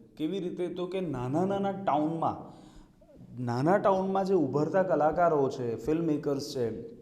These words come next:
અ, ઘણા બ-, ઘણી બધી ટેલેન્ટ છે, એ ટેલેન્ટને પોતાનું, અ, એક પોતાનું પ્લેટફોર્મ મળે છે, પોતાના લોકોની સામે પોતાની વાત રજૂ કરવાનું આ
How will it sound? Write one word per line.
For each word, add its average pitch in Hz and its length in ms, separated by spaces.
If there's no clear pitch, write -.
અ, 127 320
ઘણા 202 200
બ-, 226 120
ઘણી 185 240
બધી 196 160
ટેલેન્ટ 165 460
છે, - 460
એ 226 80
ટેલેન્ટને 202 720
પોતાનું, 202 880
અ, 143 320
એક - 240
પોતાનું 156 460
પ્લેટફોર્મ 160 480
મળે 131 200
છે, 127 100
પોતાના 139 480
લોકોની 170 440
સામે 165 260
પોતાની 160 320
વાત 127 380
રજૂ 127 220
કરવાનું 143 540
આ 151 80